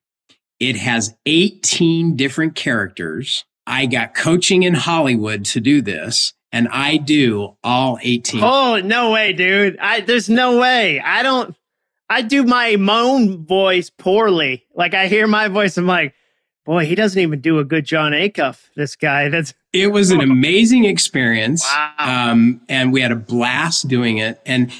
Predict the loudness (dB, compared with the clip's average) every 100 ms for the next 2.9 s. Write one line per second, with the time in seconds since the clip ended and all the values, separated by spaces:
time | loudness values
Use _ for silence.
0 | -4 0 0 0 0 0 0 2 4 2
1 | 2 -2 -4 -6 -4 -2 -2 -4 -4 -6
2 | -4 -6 -8 -12 -12 -8 -8 -8